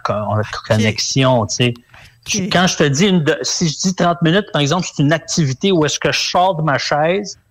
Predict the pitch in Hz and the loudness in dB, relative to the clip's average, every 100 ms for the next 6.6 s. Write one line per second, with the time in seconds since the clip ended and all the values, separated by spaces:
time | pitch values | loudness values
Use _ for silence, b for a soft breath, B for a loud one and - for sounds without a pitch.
0 | _ 131 - 156 165 151 135 156 139 139 | _ -6 -2 0 2 2 0 0 2 2
1 | 135 - - 175 175 135 135 B B B | 0 -2 -4 -4 -2 -4 -4 B B B
2 | - 135 - 160 156 123 - 160 165 170 | -2 0 2 2 2 0 0 2 2 0
3 | - 220 220 160 135 139 127 131 123 _ | -2 -2 0 0 2 0 0 -4 -6 _
4 | b b b _ _ 127 202 220 170 214 | b b b _ _ 0 2 2 2 4
5 | 233 247 254 233 302 285 208 180 170 - | 4 2 2 0 -2 -2 -2 -2 0 0
6 | 180 123 - - - | -2 -4 -10 -14 -14